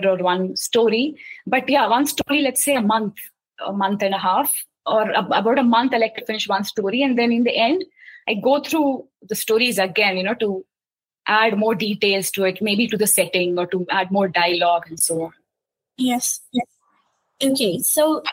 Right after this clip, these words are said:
Speaker 2: overall, like, six to eight months.
Speaker 1: Yeah.
Speaker 2: And what gave you the inspiration to write the Sherlock Holmes series?
Speaker 1: Yeah, Sherlock Holmes was very interesting how that came about.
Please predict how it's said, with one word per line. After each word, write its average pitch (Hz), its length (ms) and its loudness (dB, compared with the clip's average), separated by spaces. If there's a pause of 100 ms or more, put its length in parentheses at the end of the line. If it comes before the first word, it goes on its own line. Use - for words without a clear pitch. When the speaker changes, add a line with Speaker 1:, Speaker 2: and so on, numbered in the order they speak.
(120)
Speaker 2:
overall, 359 400 4
like, 320 200 0
six - 300 0
to 311 80 -2
eight 277 160 -2
months. - 540 -4 (520)
Speaker 1:
Yeah. 190 280 0 (800)
Speaker 2:
And 294 360 -2 (580)
what 392 220 0
gave 359 220 2
you 381 260 2 (120)
the 302 260 -4
inspiration 330 840 -2 (120)
to 311 260 -2 (300)
write 285 220 2
the 269 60 -4
Sherlock 294 360 0
Holmes 247 380 0
series? 180 560 -4 (1300)
Speaker 1:
Yeah, 185 220 0
Sherlock 320 400 2
Holmes 226 480 2
was 196 120 0
very 202 200 2
interesting 190 580 2
how 180 140 2
that 190 180 2
came 180 160 2
about. 160 380 0